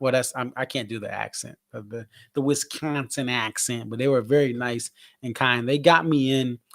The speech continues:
the first appointment in the morning, and I got these glasses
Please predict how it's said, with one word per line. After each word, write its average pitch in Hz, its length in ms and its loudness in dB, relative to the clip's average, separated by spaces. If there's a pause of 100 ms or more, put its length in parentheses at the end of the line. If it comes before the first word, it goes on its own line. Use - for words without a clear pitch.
the - 60 -20
first 180 400 6
appointment 160 480 0
in 143 100 -2
the 127 80 -2
morning, 123 500 -2 (460)
and 131 100 -2
I 131 40 -2
got 190 220 6
these 180 180 -2
glasses 143 720 4